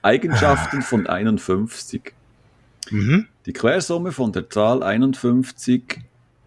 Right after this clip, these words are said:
Speaker 1: sechs.
Speaker 2: Das hätte ich jetzt auch noch sagen können.
Speaker 1: <laughs> Primzahl? Nein. Fibonacci-Zahl? Nein. Bellsche
Speaker 2: Ah.
Speaker 1: Zahl? Nein. Catalan-Zahl?
Speaker 2: Ja.
Speaker 1: Nein.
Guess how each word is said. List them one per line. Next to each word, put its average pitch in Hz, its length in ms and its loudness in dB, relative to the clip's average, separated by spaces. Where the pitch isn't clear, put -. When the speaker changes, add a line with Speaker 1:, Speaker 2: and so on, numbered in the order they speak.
Speaker 1:
sechs. - 640 -6
Speaker 2:
Das - 480 2
hätte 147 160 0
ich 123 100 -2
jetzt - 40 0
auch 120 80 4
noch 139 100 4
sagen 135 400 6
können. 104 340 -2
Speaker 1:
<laughs> - 600 -12
Primzahl? 180 680 4
Nein. 87 440 2
Fibonacci-Zahl? 151 1120 4
Nein. 95 560 2
Bellsche 202 520 4
Speaker 2:
Ah. 214 60 0
Speaker 1:
Zahl? 151 420 2
Nein. 101 500 2
Catalan-Zahl? 135 1000 2
Speaker 2:
Ja. - 120 -6
Speaker 1:
Nein. 85 500 2